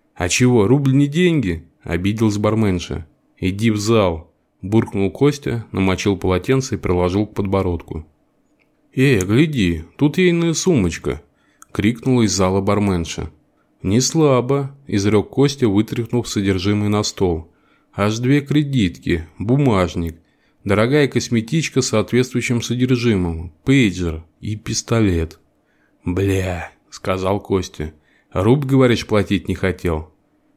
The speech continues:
"Чур это мне", – барменша схватила косметичку. Костя ударил ее по руке. "А ну положь, дура, совсем съехала?" Он быстро оглянулся. В зале никого, удачно. Костя сгреб все обратно в сумочку, а саму сумочку запихал под кассу.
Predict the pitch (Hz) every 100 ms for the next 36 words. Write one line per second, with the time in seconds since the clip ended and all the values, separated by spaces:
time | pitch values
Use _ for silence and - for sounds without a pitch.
0 | _ - 135 156 139 139 131 95 90 85
1 | - - 90 92 95 117 131 123 - 98
2 | - 98 92 - 110 107 98 82 - 80
3 | - _ _ _ _ - 131 - 117 107
4 | 107 101 101 98 101 107 - 92 80 82
5 | _ _ _ 95 107 120 127 131 143 117
6 | 85 123 135 95 82 82 - 113 - 185
7 | 160 - 127 92 - 80 80 _ _ _
8 | - 98 95 117 - 120 107 110 104 92
9 | 80 - 80 - _ - 95 98 117 117
10 | 107 101 120 107 85 80 - 104 110 98
11 | 82 - 85 82 _ _ _ - 160 -
12 | 123 110 127 151 147 113 113 123 113 101
13 | - 156 151 - 117 107 92 - 139 156
14 | 147 143 131 - 104 95 95 - 113 110
15 | 110 - 92 82 - 85